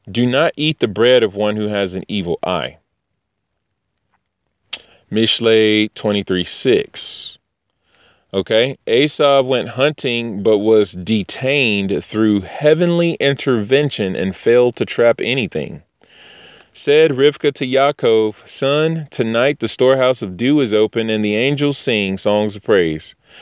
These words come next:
In time to come, your descendants will be set free from slavery on this night, and they will sing songs of praise. Prepare a tasty dish for your father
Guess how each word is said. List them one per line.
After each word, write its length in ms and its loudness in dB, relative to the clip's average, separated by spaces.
In 240 2
time 360 2
to 100 -4
come, 500 0
your 240 2
descendants 560 -2
will 180 4
be 140 -2
set 300 2
free 240 0
from 160 -4
slavery 440 0
on 200 0
this 200 -2
night, 380 -4
and 280 2
they 380 2
will 160 -2
sing 360 -4
songs 360 -4
of 80 -16
praise. 460 2
Prepare 580 0
a 140 0
tasty 460 -6
dish 420 -2
for 240 -4
your 180 0
father 540 0